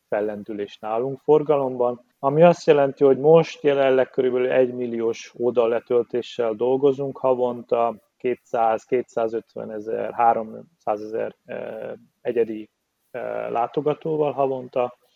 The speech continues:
Nem akarok nagyképűnek hangzani, de oldalletöltés kapcs-, ö, tekintetében vezetjük a piacot Magyarországon, de ehhez természetesen, hogy őszinte legyek, hozzájárul az is, hogy, hogy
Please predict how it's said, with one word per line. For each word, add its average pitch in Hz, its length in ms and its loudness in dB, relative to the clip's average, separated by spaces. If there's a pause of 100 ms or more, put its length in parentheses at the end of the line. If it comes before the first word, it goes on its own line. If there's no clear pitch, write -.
(120)
Nem 156 200 6
akarok 156 360 10
nagyképűnek 143 1080 -2
hangzani, 135 600 -2
de 123 200 2 (580)
oldalletöltés 131 1080 6
kapcs-, - 520 -8
ö, 117 920 -2
tekintetében 117 960 -6
vezetjük 120 640 -6
a 165 140 0 (580)
piacot 165 540 0
Magyarországon, 127 1000 -2 (140)
de 147 120 6
ehhez 147 300 6
természetesen, 139 680 0
hogy 123 140 -4
őszinte 127 460 -2
legyek, 117 280 -4
hozzájárul 113 540 0
az 107 180 -4
is, 104 160 -12
hogy, 107 240 -8
hogy 110 160 -6